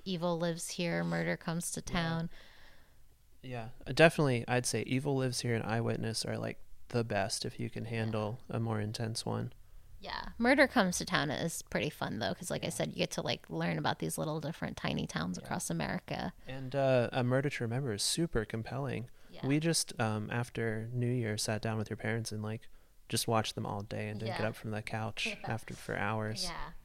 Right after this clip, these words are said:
Speaker 1: So
Speaker 2: Um, also, if you love Serial and you're like us, you always think that people are innocent, you should check out The Staircase if you haven't seen The
Speaker 1: Yeah.
Speaker 2: Staircase.
Speaker 1: Oh, yeah.
Speaker 2: Yeah,
Speaker 1: Yeah,
Speaker 2: it's
Speaker 1: that's
Speaker 2: like
Speaker 1: like, if,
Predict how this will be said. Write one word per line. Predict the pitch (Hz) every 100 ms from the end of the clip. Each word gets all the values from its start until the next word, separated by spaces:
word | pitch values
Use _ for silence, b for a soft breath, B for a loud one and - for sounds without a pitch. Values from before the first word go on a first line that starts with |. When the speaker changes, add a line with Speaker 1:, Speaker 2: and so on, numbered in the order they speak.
| b b b b -
Speaker 1:
So | - - 226 220 214 214 214
Speaker 2:
Um, | 107 104 101 -
also, | 135 147 151 139 123 -
if | 123 151
you | 160
love | 123 120 -
Serial | - 107 113 101 98
and | 92 104 104
you're | 113
like | 110 107 104
us, | 104 -
you | 107
always | 104 104 104 - b b b b b
think | - 107
that | 104 101
people | 117 107
are | 98
innocent, | 107 104 - 104 95
you |
should | 113 113
check | 110
out | 107 98
The | 107
Staircase | - 107 113 98 -
if | -
you | 110
haven't | 104 107
seen | 104
The | 190
Speaker 1:
Yeah. | 185 - 165
Speaker 2:
Staircase. | 160 - -
Speaker 1:
Oh, | 208 196
yeah. | 175 156 143 - -
Speaker 2:
Yeah, | 110 101 98
Speaker 1:
Yeah, | 123
Speaker 2:
it's | -
Speaker 1:
that's | 202
Speaker 2:
like | 120
Speaker 1:
like, | 208 180 - - -
if, | 220 -